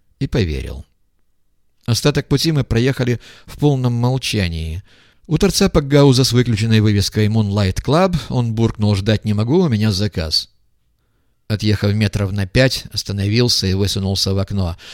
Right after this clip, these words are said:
«Слушай меня, пидор!» В Литве всех русских давно зажали.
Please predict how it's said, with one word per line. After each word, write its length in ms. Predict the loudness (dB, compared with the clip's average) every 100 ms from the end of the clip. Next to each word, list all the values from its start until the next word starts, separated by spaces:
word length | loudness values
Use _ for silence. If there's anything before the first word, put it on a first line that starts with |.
| -6
«Слушай 400 | 0 2 4 2
меня, 320 | 2 2 0
пидор!» 560 | 0 0 2 0 -2 -14 _ -20 0
В 100 | 2
Литве 320 | 2 4 2
всех 280 | 4 2 2
русских 340 | 2 2 2
давно 320 | 2 2 2
зажали. 520 | 2 2 0 0 -2